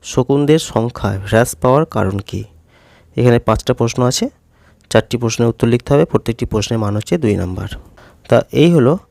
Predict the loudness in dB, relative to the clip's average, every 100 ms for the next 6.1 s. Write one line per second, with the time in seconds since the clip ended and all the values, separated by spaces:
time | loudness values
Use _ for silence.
0 | _ _ _ _ -2 0 -2 -2 0 2
1 | 0 -2 -2 -4 -6 -4 -2 -2 -4 -4
2 | -2 0 -2 -2 0 2 2 -2 -16 -20
3 | _ _ -8 -2 -2 -2 -2 -2 0 -2
4 | -4 -4 0 2 2 0 -2 -4 -6 _
5 | -2 0 0 -4 -4 -8 -6 -8 -10 -14